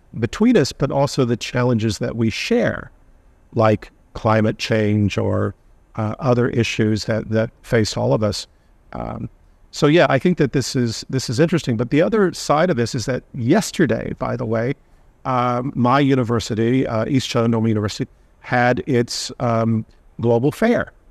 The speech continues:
And, uh, all the countries of, uh, and, and, uh, by the way, just a, a little promo for my university. Uh, <laughs> my university is number four in China for international programs, but number one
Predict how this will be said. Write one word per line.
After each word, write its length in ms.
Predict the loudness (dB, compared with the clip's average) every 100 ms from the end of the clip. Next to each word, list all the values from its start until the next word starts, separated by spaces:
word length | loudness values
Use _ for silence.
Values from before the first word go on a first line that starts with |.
| -20 _ _ _ _ -20 _
And, 400 | -2 0 0 -2 -4
uh, 240 | -4 -2 -2
all 520 | 0 2 4 4 2 2
the 100 | 0
countries 720 | 0 0 2 0 0 -4 -6
of, 300 | -4 -4 -4
uh, 180 | -6 -2
and, 160 | -2 0
and, 220 | -2 -2
uh, 220 | -4 -4 0
by 140 | 0
the 100 | 2
way, 220 | 0 -2 -4 _
just 280 | -6 -6 -4
a, 180 | -6 -6 _ _ _ _ -4
a 100 | 0
little 220 | 2 0
promo 560 | 0 0 2 2 0 0
for 120 | -2
my 140 | 0
university. 460 | 0 0 -2 -4 -14 _ _
Uh, 280 | -4 -4 -4 -8 -16
<laughs> 220 | -20 -8 0
my 120 | 2
university 420 | 4 2 0 0
is 100 | 0
number 300 | 0 2 0
four 560 | -2 -4 0 4 4 2
in 220 | 0 0
China 380 | -2 -2 -2 -2
for 160 | -2
international 480 | -2 0 -2 -4 -6
programs, 500 | -2 -2 -2 -2 -4
but 160 | -2 0
number 340 | 0 2 0
one 520 | 2 4 4 4 2